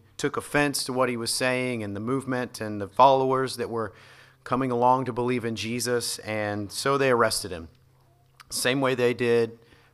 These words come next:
Peter and John. And, uh,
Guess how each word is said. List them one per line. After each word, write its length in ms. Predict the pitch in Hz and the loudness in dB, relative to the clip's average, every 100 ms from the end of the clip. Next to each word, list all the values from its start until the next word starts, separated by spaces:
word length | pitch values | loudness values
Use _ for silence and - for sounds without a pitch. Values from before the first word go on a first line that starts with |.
| _ | _
Peter 500 | - 120 120 117 110 101 | -2 0 2 0 -2 -6
and 400 | 98 98 95 95 | -6 -6 -8 -6
John. 340 | 98 87 78 - - _ _ _ - _ _ _ - | -4 -4 -6 -12 -20 _ _ _ -20 _ _ _ -10
And, 360 | 101 98 95 | -6 -4 -4
uh, 360 | 101 98 98 95 | -4 -4 -6 -8